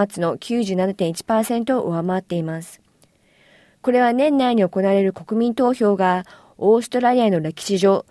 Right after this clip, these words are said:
どの連邦選挙イベントよりも民主的参加のベースラインが高いことを意味しています。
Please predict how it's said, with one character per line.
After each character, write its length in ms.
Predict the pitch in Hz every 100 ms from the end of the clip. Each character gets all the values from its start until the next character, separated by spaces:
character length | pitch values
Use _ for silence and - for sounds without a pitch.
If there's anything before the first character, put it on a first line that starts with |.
| -
ど 100 | 247
の 140 | 233
連 200 | 202 214
邦 240 | 220 247 262
選 220 | 247 254
挙 160 | 254
イ 80 | 247
ベ 140 | 240 233
ン 40 |
ト 100 | 214
よ 60 | 190
り 120 | 185
も 260 | 180 180 - - _ -
民 220 | 208 247
主 60 |
的 220 | - 240 -
参 240 | 233 240
加 100 | 233
の 120 | 214
ベ 180 | 196 220
ー 40 |
ス 120 | 233 247
ラ 140 | 240
イ 40 |
ン 20 | 220
が 120 | 185
高 260 | 175 220 233
い 40 |
こ 120 | 214
と 140 | 202 254
を 60 |
意 120 | -
味 120 | 180 175
し 60 |
て 100 | -
い 100 | 165
ま 220 | 160 156
す。 200 | 165 -